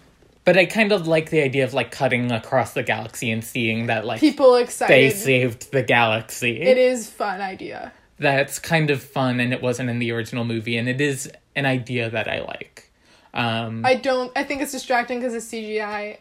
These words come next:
Speaker 2: and a bit, it
Speaker 1: It's
Speaker 2: doesn't
Speaker 1: also weird 'cause then it's like, oh, those places haven't changed since the prequels.
Speaker 2: Wow.
Speaker 1: They're still just, like, Gungans hanging out on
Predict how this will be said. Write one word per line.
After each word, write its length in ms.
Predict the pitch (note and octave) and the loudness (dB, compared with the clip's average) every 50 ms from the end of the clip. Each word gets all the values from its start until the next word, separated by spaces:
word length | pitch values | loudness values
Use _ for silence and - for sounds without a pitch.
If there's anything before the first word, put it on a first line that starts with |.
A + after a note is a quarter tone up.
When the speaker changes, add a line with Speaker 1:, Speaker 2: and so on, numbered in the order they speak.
| _ - | _ -6
Speaker 2:
and 80 | A#3+ | -6
a 60 | A#3 A3 | -4 -2
bit, 300 | G3+ A3+ G#3+ G3 - - - | -2 -2 -4 -4 -6 -8 -6
it 140 | A#3 A3 | -2 0
Speaker 1:
It's 120 | A3+ G3 - | 0 2 2
Speaker 2:
doesn't 40 | D4+ | 2
Speaker 1:
also 200 | D4 - C4+ G#3 | 4 4 4 6
weird 240 | D#3 D#3+ E3 D#3 D#3 | 6 6 4 4 4
'cause 140 | E3 C#3+ - | 0 0 0
then 140 | D#3 C#3 C#3 | 0 -2 -2
it's 120 | B2+ - | -2 -2
like, 160 | - B2+ A#2 - | -2 -2 -2 0
oh, 120 | F3+ G3+ E3+ | 0 0 2
those 240 | B2+ C3+ C#3+ C#3 | 2 0 -2 -2
places 380 | - - D3 C#3 C#3+ D#3 C#3 C3 | 0 0 0 0 0 -2 -6 -4
haven't 340 | - - A2+ A#2+ B2+ A#2+ A#2+ | -4 -4 -4 -4 -4 -6 -8
changed 540 | - - - A#2 A#2 B2+ B2 A#2+ A#2 - - | -8 -6 -6 -4 -4 -4 -4 -6 -8 -12 -16
since 440 | - - - - A#2+ A#2 C3 - - | -18 -14 -8 -6 -4 -4 -6 -6 -8
the 140 | - - A#2+ | -8 -8 -8
prequels. 760 | - - B2+ B2 B2 - D#3+ D#3+ E3 F3 F#3+ F#3 - - - - | -4 -4 -4 -4 -2 -2 -2 0 0 -2 -2 -6 -10 -12 -14 -14
Speaker 2:
Wow. 440 | A3+ A3 A3 A3 A3 A3 A3 A#3 | -12 -8 -6 -4 -2 -2 0 2
Speaker 1:
They're 160 | - C#3+ C#3+ C#3 | 4 4 4 4
still 320 | - - - C#3+ C#3 C#3 | 2 0 0 2 2 2
just, 260 | C3 C#3 C#3 C3+ - | 0 -2 -2 -2 -2
like, 240 | D3 B2 A#2+ - - | -4 -4 -4 -6 -4
Gungans 600 | - B2 A2 A#2 A#2+ A#2 C3 B2+ B2+ B2 A#2+ A2 | -4 -2 -2 -2 -2 -2 -2 -4 -4 -4 -8 -10
hanging 420 | - - A#2+ A#2 A#2 A#2 B2 A#2+ | -10 -8 -4 -2 -2 -2 -2 0
out 260 | A2+ A2 A#2 A#2+ A#2+ A#2+ | 0 -2 -2 -2 -2 -4
on 440 | A2+ A2 A2 A2+ A2+ A2 A#2 - | -6 -6 -6 -6 -6 -8 -8 -10